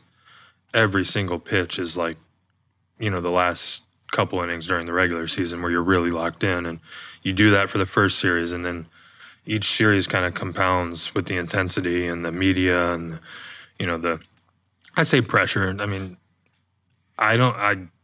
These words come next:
I enjoy being in those situations, so I don't really think the pressure does that. But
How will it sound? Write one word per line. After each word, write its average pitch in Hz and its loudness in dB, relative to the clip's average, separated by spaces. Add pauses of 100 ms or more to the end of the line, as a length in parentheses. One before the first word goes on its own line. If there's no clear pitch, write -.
(120)
I 110 4
enjoy 92 2
being 98 0
in 95 -2
those 98 -2
situations, 101 -2
so 95 0
I 90 2
don't 92 0
really 87 -6 (180)
think 90 -6
the 92 -8
pressure 90 -2
does 92 -2
that. 107 2
But 90 0